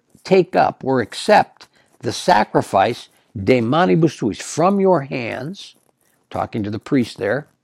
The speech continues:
"ad laudem et gloriam nominis sui," for the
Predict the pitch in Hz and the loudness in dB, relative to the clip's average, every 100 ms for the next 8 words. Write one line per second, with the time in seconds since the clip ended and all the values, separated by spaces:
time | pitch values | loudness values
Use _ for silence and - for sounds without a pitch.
0 | _ _ _ _ - _ _ - 123 104 | _ _ _ _ -20 _ _ 4 6 4
1 | 120 147 180 190 - 104 123 156 165 165 | 2 4 4 4 0 0 4 6 4 2
2 | 139 147 143 135 110 104 - 127 117 107 | 0 -2 -4 -6 -8 -10 -6 -4 -2 -2
3 | 104 | -4